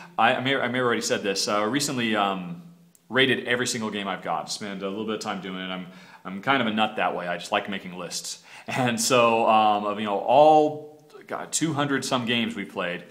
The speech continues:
this came out at number four, um, on my top games of all time. This, um, you know, and Jen agrees.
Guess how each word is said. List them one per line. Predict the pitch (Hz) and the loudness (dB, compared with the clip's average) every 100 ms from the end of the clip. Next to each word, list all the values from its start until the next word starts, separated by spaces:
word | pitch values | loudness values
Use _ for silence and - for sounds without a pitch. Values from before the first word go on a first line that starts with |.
| - - | -20 -6
this | 123 127 | -2 0
came | 139 123 | 2 4
out | 113 110 | 6 4
at | 107 104 | 2 -2
number | 104 107 | -4 -6
four, | 101 - 95 90 82 - - - - - | -8 -10 -10 -8 -8 -12 -20 -20 -16 -4
um, | 90 90 87 | 0 0 2
on | 98 98 95 | 2 2 0
my | 95 | -2
top | 92 120 113 - - | 2 6 6 4 -8
games | 104 101 98 | -6 -6 -6
of | 101 | -6
all | 95 92 | -6 -6
time. | 87 92 87 80 | -6 -6 -6 -6
This, | 87 110 113 | -6 -4 -2
um, | 110 | 0
you | 131 | 0
know, | |
and | 131 127 | 0 -2
Jen | 127 139 | 0 2
agrees. | 123 113 95 80 | 2 -2 -6 -8